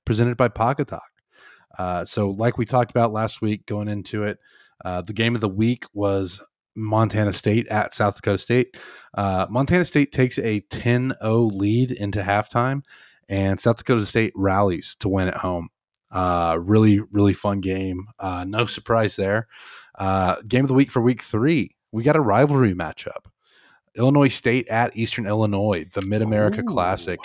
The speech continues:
Speaker 1: is my week three F C S game of the week.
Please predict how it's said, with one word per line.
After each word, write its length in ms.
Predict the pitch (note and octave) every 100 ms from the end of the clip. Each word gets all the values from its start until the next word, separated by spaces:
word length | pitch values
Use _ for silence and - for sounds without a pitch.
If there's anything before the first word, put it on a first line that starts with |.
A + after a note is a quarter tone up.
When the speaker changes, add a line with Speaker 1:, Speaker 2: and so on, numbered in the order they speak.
| -
Speaker 1:
is 200 | F#2 F2
my 440 | F#2 F2+ F2+ F2 - - _
week 360 | F#2+ G2 A#2 -
three 580 | - - - G#2 G#2+ A2
F 160 | G2+ -
C 140 | A2+
S 160 | G#2 -
game 260 | G#2 G2+
of 60 | F#2
the 60 |
week. 400 | F2+ F#2+ G#2 -